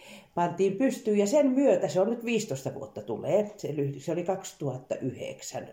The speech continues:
oli kun se loppuko se sil-, silloin se hanke. Ja tuota, sen myötä, niin kun siihen kutsuttiin kaikkien järjestöjen edustajia, ketä täällä nyt toimi silloin ja toimii edelleenkin, niin y-, perustavaan kokoukseen ja tuota,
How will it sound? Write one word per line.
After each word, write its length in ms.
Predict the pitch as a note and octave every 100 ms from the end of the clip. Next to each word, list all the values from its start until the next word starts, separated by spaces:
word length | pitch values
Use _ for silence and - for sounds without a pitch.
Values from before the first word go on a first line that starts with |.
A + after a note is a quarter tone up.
| - _
oli 220 | - B2 -
kun 180 | G#2+
se 220 | - B2 - - _ _ _ _ _ - - - - C3 B2
loppuko 500 | A#2+ - - B2+ B2
se 120 | B2 C3
sil-, 260 | B2 -
silloin 320 | - - - -
se 100 | D3+
hanke. 540 | C#3+ E3 E3+ B3+ - - - - - - -
Ja 140 | G3+
tuota, 500 | F#3+ G3+ G3 F#3+ G3 F#3+ - - - -
sen 240 | - C#4 D4+
myötä, 420 | C4 C4+ B3+ G#3 F3
niin 160 | F3
kun 80 | F3+
siihen 200 | C4 C4+
kutsuttiin 440 | F4+ F#4 C#4 A3+
kaikkien 400 | A3+ A#3+ A#3+ G#3
järjestöjen 800 | G#3 F#3+ D#3 - - B2+ A2 G#2+ - - - C#3+ -
edustajia, 640 | - F3 D#3+ - C3+ C3 B2+
ketä 300 | C#3+ C#3+ A3+
täällä 340 | A3 E3 D3
nyt 180 | C#3+ C#3+
toimi 320 | - B2 G2+
silloin 340 | A#2+ C#3 A2+ C#3+
ja 80 | D#3
toimii 400 | D3 C#3 B3 G3+
edelleenkin, 640 | C#3+ B2+ B2 A#2+ B2 B2+
niin 200 | C3+ C3+ - - - -
y-, 120 | - - -
perustavaan 640 | C4 C4 - G3+ F#3+ F#3
kokoukseen 640 | B3+ B3+ A#3 G3 G#3 G3+
ja 120 | G3
tuota, 440 | F#3 G3+ G3 G3